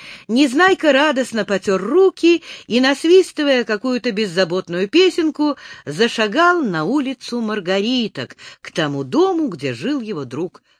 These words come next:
Гунька. Вечер ещё только начинался, когда Незнайка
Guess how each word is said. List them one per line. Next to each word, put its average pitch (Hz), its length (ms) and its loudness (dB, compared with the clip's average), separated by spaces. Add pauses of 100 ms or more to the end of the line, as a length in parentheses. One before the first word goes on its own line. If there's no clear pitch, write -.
(120)
Гунька. 123 720 -14 (1700)
Вечер 294 480 6
ещё 185 300 0
только 147 340 -4
начинался, 220 1000 -2
когда 156 540 0
Незнайка 285 1040 -2